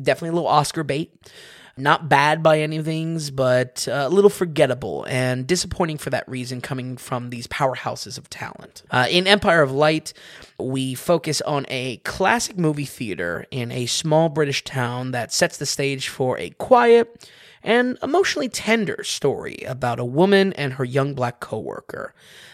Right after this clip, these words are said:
Uh, Hillary is played by the wonderful Olivia Colman, and Stephen is played by the relative newcomer, Michael Ward, uh, which I really did enjoy his performance here. Hopefully you can see more of Michael Ward.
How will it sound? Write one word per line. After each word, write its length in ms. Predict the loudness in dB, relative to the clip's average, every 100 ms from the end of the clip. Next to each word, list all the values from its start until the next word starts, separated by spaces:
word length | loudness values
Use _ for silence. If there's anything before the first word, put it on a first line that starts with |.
| -16
Uh, 200 | -8 -4
Hillary 400 | 2 6 8 8 4
is 80 |
played 260 | 0 -2 0
by 180 | 0 0
the 340 | -2 -6 -6
wonderful 540 | 0 4 4 2 2 2
Olivia 300 | 4 2 0
Colman, 420 | -2 0 0 -2 -6 _ -20 -20 -20 -20 -14
and 400 | -8 -6 -6 -4
Stephen 540 | -2 0 2 4 2
is 160 | 0 -4
played 300 | -2 0 2
by 120 | 2
the 120 | 4
relative 340 | 4 4 2 2
newcomer, 720 | 2 0 -2 -2 0 0 0
Michael 320 | 2 2 0
Ward, 540 | -4 -2 -2 -2 -8 -8
uh, 280 | -4 -2 0
which 240 | -2 0
I 60 | 0
really 260 | -2 -2
did 160 | -4 -6
enjoy 320 | -6 -4 -4
his 140 | -6 -8
performance 580 | -10 -6 -6 -6 -8 -10
here. 180 | -10
Hopefully 340 | -8 -8 -6 -6
you 160 | -6
can 180 | -10 -10
see 220 | -8 -6
more 240 | -8 -8 -10
of 100 | -12
Michael 240 | -14 -12
Ward. 380 | -10 -10 -10 -14